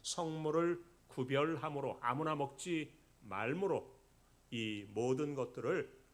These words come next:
내 성호 하나님의 이름을 욕되게 하지 말라.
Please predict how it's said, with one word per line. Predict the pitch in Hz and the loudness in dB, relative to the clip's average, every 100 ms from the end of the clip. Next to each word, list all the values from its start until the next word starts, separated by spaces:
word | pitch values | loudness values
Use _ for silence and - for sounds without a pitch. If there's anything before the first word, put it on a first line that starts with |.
| - - | -20 -4
내 | 110 127 | 4 4
성호 | 127 - 170 131 113 | 4 0 -2 -2 -2
하나님의 | - 151 135 135 127 | -4 -4 -2 -2 0
이름을 | 139 127 113 220 - | 0 2 2 0 0
욕되게 | 139 - - 104 | -2 -2 -4 -6
하지 | 101 107 107 | -6 -8 -6
말라. | 98 123 151 | -6 -2 -4